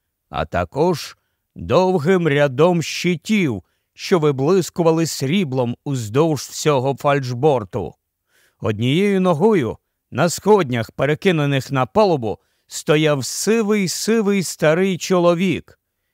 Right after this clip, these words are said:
Із-під порфірної мантії виблискувала срібляста кольчуга.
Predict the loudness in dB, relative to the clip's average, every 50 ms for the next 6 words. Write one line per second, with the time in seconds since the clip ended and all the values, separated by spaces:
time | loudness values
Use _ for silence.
0 | _ _ _ -6 -6 -6 -6 -6 -8 -4 -4 -4 -4 -4 _ 0 0 0 -2 -2
1 | -4 -2 0 0 0 0 0 0 0 0 0 0 0 0 -2 -2 -2 -2 0 0
2 | 0 -2 -4 _ _ _ _ _ -8 -4 -4 -2 0 0 0 0 0 -2 -4 -2
3 | 0 2 2 4 4 2 2 0 0 -2 -2 -2 0 0 2 2 2 2 0 -2
4 | -2 -2 0 0 0 0 -2 -2 -2 -2 -2 -2 -2 -4 -8 -10